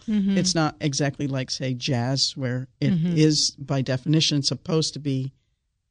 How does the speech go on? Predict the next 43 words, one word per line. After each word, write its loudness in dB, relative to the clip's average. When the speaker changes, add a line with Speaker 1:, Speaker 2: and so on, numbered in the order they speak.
Speaker 2:
at, 2
in 6
the 6
moment, 2
spontaneous. -2
We 2
spend 0
a 2
lot 2
of 0
time 0
saying, 2
"Here's 0
what -8
we 0
believe -2
this -2
phrase 0
or -2
this -2
character -4
of -4
the -4
music 0
is -2
Speaker 1:
Mm-hmm. -2
Speaker 2:
about, 0
and -6
Speaker 1:
Mm-hmm. 0
Speaker 2:
here's -4
what -10
we -6
wanna -2
do, -2
and -2
here's -2
how -2
we're -2
gonna -2
do 0
that." -6
Speaker 1:
Mm-hmm. -2
Speaker 2:
Um, 2